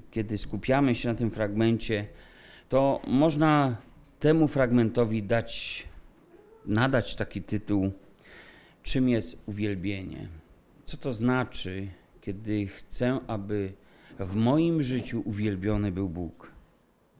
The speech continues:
Oto grekojęzyczni Żydzi pielgrzymujący na święto, widzimy, chcą się spotkać z Jezusem. "Chcemy widzieć Jezusa". To jest,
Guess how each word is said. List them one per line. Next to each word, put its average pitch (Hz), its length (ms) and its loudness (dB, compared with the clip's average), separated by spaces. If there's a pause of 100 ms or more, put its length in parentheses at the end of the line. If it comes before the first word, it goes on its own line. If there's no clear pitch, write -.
(380)
Oto 135 300 4
grekojęzyczni 151 920 4
Żydzi 143 380 4
pielgrzymujący 131 1040 6
na 117 140 -2
święto, 143 800 -4 (640)
widzimy, 143 300 2
chcą 156 340 2
się 147 180 -2
spotkać 123 680 -4
z 107 40 -8
Jezusem. 104 640 -6
"Chcemy 190 720 2
widzieć 160 460 -4
Jezusa". 143 540 0
To - 180 -18
jest, - 200 -12